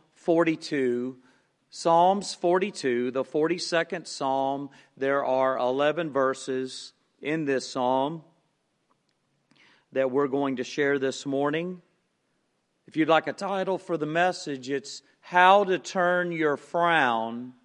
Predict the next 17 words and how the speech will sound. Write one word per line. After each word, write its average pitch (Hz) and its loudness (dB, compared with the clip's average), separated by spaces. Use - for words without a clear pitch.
Upside 147 2
Down. 113 -4
And 160 4
I 196 10
know 233 6
that 190 4
sounds 180 2
a 160 2
little 156 4
lighthearted, 147 2
uh, 135 6
in 147 -2
the 127 0
phrasing 147 4
of 139 2
that 127 0
title. 151 2